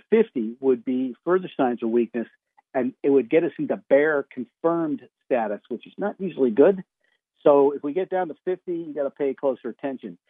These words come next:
You know, I've talked about the momentum being positive for s-, seven, eight weeks. It's been just a pretty long time. It's now gone negative this week, which, you know, what a surprise. You, you know, you should have had some cash. I, I bought some stocks, but I, I bought dividend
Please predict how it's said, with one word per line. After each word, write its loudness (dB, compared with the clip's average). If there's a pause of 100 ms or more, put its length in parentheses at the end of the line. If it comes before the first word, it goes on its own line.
(260)
You 0
know, 4
I've -2
talked 0
about -2
the -12
momentum -6
being -6
positive -6
for -18
s-, -12 (360)
seven, 6
eight 0
weeks. -2
It's -18
been -10
just -14
a -14
pretty 6
long 4
time. 0 (380)
It's -20 (100)
now -2
gone -2
negative 2
this -2
week, 0
which, -10 (380)
you -4
know, -6 (100)
what -2
a -14
surprise. 4 (500)
You, -12 (300)
you -6
know, -4
you -8
should -2
have 2
had 2
some -14
cash. -4
I, -8 (180)
I -14 (100)
bought -2
some -12
stocks, 0
but -12
I, -10 (100)
I -12
bought -6 (120)
dividend -2